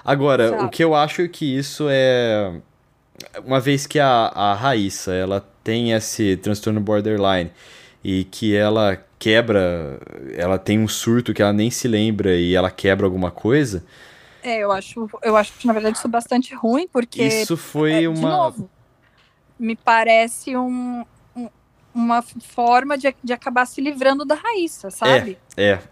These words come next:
Speaker 1: isso me,
Speaker 2: E eu
Speaker 1: me
Speaker 2: não gostei
Speaker 1: pareceu
Speaker 2: disso,
Speaker 1: isso aí.
Speaker 2: porque se essa regra não existia antes do programa começar, agora que a Raíssa quebra as coisas, eles colocam essa regra, sabe?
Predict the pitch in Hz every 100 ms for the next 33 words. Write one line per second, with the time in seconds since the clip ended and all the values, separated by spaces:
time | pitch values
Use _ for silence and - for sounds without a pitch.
0 | 92 101 - 107 101 240 247 269 294 107
1 | 415 415 262 233 220 240 - 277 233 _
2 | _ _ _ _ _ _ - - 285 277
3 | - 349 269 226 233 247 320 277 262 -
4 | 233 214 220 240 - 220 214 202 196 -
5 | 180 175 - 233 285 _ _ - - 202
6 | 208 226 247 - 220 233 247 240 320 -
7 | 214 190 _ _ 240 233 220 220 - 220
8 | 214 190 - 175 - - _ _ _ _
9 | 220 214 - 220 202 208 185 - 180 254
10 | 302 196 170 _ _ _ _ _ _ _
11 | _ _ _ - - 269 220 185